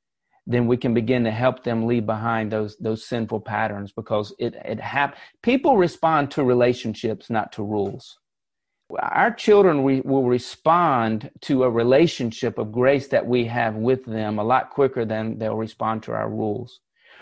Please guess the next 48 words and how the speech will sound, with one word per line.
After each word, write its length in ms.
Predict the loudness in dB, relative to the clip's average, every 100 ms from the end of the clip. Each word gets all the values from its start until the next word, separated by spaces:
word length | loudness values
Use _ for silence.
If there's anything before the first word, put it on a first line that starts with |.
| -14 0
Rules 400 | 4 6 6 4
will 120 | 0
control 520 | 0 -2 4 4 6
a 60 | 2
child 460 | 2 2 2 2
for 140 | 2 0
a 60 |
short 380 | 0 2 2 0
time, 500 | -4 -4 -4 -6 -10 _ _ _ _ _ _ _ _
but 140 | 0 2
a 40 |
relationship 880 | 4 6 4 4 0 -4 0 -2 0
will 160 | -2
change 420 | -2 -4 -4 -4 -4
them 220 | -2 -2
for 180 | -4 -4
a 60 |
lifetime. 720 | -2 -2 -2 -6 -16 -16 -18 -20 _ _ _ _ _ _ _ _ -6
And 140 | -4
so 160 | 2 4
a 40 |
relationship 760 | 6 6 6 4 0 2 2 2
with 120 | 0
our 120 | 0
children 420 | 0 2 4 4
that's 180 | 2 0
built 300 | 0 0 0
upon 340 | -2 -2 -2 -2
grace 460 | 0 0 0 -6 _ _ _
is 140 | -10 -8
something 640 | -2 -2 0 -2 -2 -2
that 180 | -2 0
will 100 | -2
change 440 | -4 -4 -2 -2 -4
them 440 | -4 -2 -4 -6 -6
and 120 | -6
empower 520 | -6 -4 0 2 2
them 380 | 0 -4 -4 -4
and 160 | -6 -4
be 100 | -2
with 320 | 0 0 0
them 300 | -6 -4 -6
for 220 | -6 -6
the 120 | -4
rest 400 | -4 0 0 0
of 100 | -6
their 160 | -4 -4
lives. 460 | -4 -4 -6 -12